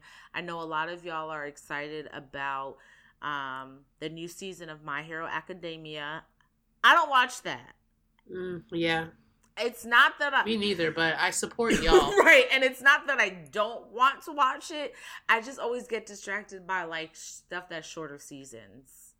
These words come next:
Speaker 1: And then I forget, then I'm like, "Oh, I'm gonna go back and watch it," and then I just don't. But shout out to y'all who are excited for, um, My Hero Academia Season three,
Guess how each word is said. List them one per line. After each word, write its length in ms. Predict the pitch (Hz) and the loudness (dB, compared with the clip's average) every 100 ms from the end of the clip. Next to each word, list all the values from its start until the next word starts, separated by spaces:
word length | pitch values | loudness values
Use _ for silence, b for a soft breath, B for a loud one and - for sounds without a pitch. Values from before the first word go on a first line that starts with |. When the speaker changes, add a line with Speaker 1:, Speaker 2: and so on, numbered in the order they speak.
| _ _ _ - | _ _ _ -10
Speaker 1:
And 200 | 156 160 | -8 -6
then 100 | 160 | -6
I 80 | |
forget, 480 | 147 - 147 170 180 | -6 -8 -8 -8 -6
then 140 | 170 175 | -8 -8
I'm 100 | 175 | -6
like, 120 | 180 | -2
"Oh, 40 | |
I'm 240 | - 254 240 | 2 2 0
gonna 140 | 240 | -8
go 140 | 214 208 | -8 -6
back 240 | 196 196 | -6 -8
and 100 | 180 | -4
watch 320 | 175 175 180 | -2 -2 -4
it," 140 | 170 - | -12 -12
and 100 | 151 | -16
then 80 | 139 | -16
I 120 | 135 | -16
just 200 | 131 - | -18 -20
don't. 180 | - 73 B B B | -20 -20 B B B
But 220 | - 254 254 | -2 -2 2
shout 220 | 220 220 | 4 4
out 160 | 240 | 2
to 60 | 240 | 0
y'all 200 | 233 220 | 0 0
who 60 | 208 | -2
are 80 | 180 | -6
excited 400 | - 185 185 196 | 0 2 2 -4
for, 580 | - 185 175 175 - | -10 -8 -6 -4 -6
um, 680 | - 160 160 151 147 143 143 _ _ _ _ _ _ _ - | -8 -8 -8 -10 -14 -18 -20 _ _ _ _ _ _ _ -10
My 180 | 160 175 | -6 -6
Hero 260 | 170 160 | -6 -8
Academia 640 | - 165 170 151 151 151 147 | -10 -12 -12 -14 -16 -18 -18
Season 460 | - 143 151 143 - | -16 -16 -16 -18 -16
three, 400 | 156 165 160 | -14 -14 -16